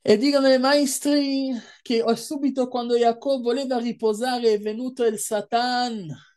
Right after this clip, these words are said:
e ha detto a Kadosh Baruch Hu, non basta che il tzaddik dopo centoventi anni, riceve il paradiso eterno, dove là lui può riposare per sempre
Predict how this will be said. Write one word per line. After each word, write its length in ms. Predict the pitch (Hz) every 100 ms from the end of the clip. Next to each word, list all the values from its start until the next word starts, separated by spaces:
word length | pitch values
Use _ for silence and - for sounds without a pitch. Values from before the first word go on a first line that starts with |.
| _
e 200 | - 190
ha 100 | 202
detto 400 | 190 254 269 254
a 160 | 226 208
Kadosh 400 | 214 208 254 214
Baruch 360 | 220 233 208 -
Hu, 100 | 262
non 260 | 233 226
basta 540 | 220 311 - - 233 -
che 140 | 208
il 140 | 202
tzaddik 880 | - - 202 185 285 302 - - - _ _ _ _
dopo 340 | 170 202 208 208
centoventi 880 | - 294 285 262 226 269 254 240
anni, 560 | 220 262 269 269 254 226
riceve 420 | 190 185 - 277
il 100 | 233
paradiso 720 | 226 196 190 190 269 294 269
eterno, 760 | 240 196 - 294 320 294 247 196
dove 300 | 208 202 226
là 300 | 277 311 294
lui 260 | 262 294 294
può 200 | 269 247
riposare 760 | 233 226 220 208 269 311 269
per 220 | 269 233 208
sempre 840 | - 277 370 349 - 359 392 -